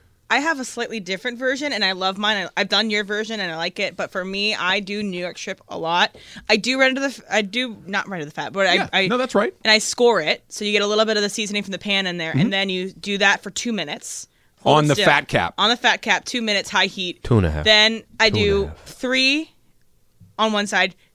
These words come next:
Speaker 1: three on the other. Then I put some rosemary, garlic,
Speaker 2: Yep.
Speaker 1: butter, and I baste.
Speaker 2: She's, that takes more time. That's really good. What she
Speaker 1: Yeah.
Speaker 2: just described is
Speaker 3: I got
Speaker 2: a
Speaker 3: nothing going on.
Speaker 2: terrific
Speaker 3: Rosemary,
Speaker 2: technique.
Speaker 3: garlic it is, yeah.
Speaker 2: But you gotta sit there and you gotta take the butter and the oil and keep pouring it over the top. And
Speaker 1: Yep.
Speaker 2: pouring it over.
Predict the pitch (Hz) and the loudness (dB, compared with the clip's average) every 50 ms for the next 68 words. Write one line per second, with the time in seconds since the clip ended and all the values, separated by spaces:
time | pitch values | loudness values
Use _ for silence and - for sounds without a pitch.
0 | _ - - 208 220 214 220 220 - - 185 190 - 190 180 180 180 - - - | _ -12 -4 0 2 2 2 2 0 0 0 0 2 2 0 0 -2 -4 -10 -20
1 | _ _ - 208 214 214 214 214 - 240 220 - - - 226 202 196 190 190 185 | _ _ -2 0 2 2 2 0 0 -4 -4 -4 -2 -2 0 2 2 2 0 -2
2 | 175 - - 180 180 208 214 220 202 220 226 220 220 214 214 214 208 202 156 185 | -6 -10 -10 -6 -4 -2 -2 0 0 0 0 0 0 0 0 0 0 -2 -4 -4
3 | - 214 190 196 196 196 196 190 190 185 - - 180 - _ _ - 208 202 196 | -2 0 2 2 2 4 4 4 2 2 2 2 0 0 _ _ 0 2 4 4
4 | 202 196 196 190 196 190 - - _ - 170 196 185 170 165 170 143 98 - - | 4 6 4 4 2 0 -6 -18 _ -6 -2 -2 -2 0 0 -2 -2 -4 -8 -10
5 | - - - - - - - - 151 165 165 143 - - - - - 120 101 - | -10 -10 -10 -8 -4 -2 0 2 4 4 2 2 -2 -4 -8 -10 -14 -20 -4 0
6 | - 135 135 147 - - 170 165 156 - 151 156 156 139 - 143 - 98 120 127 | 2 4 4 4 4 4 4 4 4 4 4 4 4 4 2 -2 0 2 4 2
7 | 131 - 127 127 131 131 120 104 110 80 69 - 98 104 95 - 208 185 151 180 | 4 4 4 4 4 4 4 2 2 0 0 0 0 0 2 2 2 4 4 4
8 | 175 - 185 160 - - 156 139 139 143 156 156 - - 123 123 113 - - 110 | 2 2 2 0 2 2 0 2 2 0 0 -2 -2 0 0 2 2 2 4 4
9 | 117 113 113 101 101 101 101 98 95 92 92 90 90 87 85 85 120 127 151 165 | 6 6 6 4 4 2 0 2 2 2 2 2 2 2 0 2 4 4 4 4
10 | - 107 110 107 104 107 104 104 - - 98 98 95 95 90 90 92 87 87 85 | 6 4 4 2 2 0 0 2 4 6 6 8 8 6 4 2 0 0 0 0
11 | 80 - - - - 98 92 82 - - 131 165 160 160 151 131 165 151 151 143 | -2 -4 -6 -6 -2 -2 -2 -2 0 4 4 4 6 6 4 4 4 4 4 4
12 | - - 175 - - 165 151 131 135 127 120 - 156 143 127 - 139 107 - 131 | 2 2 2 4 4 4 4 4 2 0 0 2 2 2 2 2 0 2 4 4
13 | 131 135 135 135 123 127 123 123 120 123 127 123 123 113 117 - 131 - - - | 4 4 2 2 2 0 0 2 4 4 4 4 2 0 -2 -4 -4 -4 -2 0
14 | - 120 120 120 120 113 110 104 95 92 - - 104 85 - - 92 196 190 - | 2 2 2 2 2 0 -2 -4 -6 -8 -6 -6 -6 -6 -6 -2 0 0 2 4
15 | 131 127 123 120 117 113 104 | 4 4 4 4 2 2 0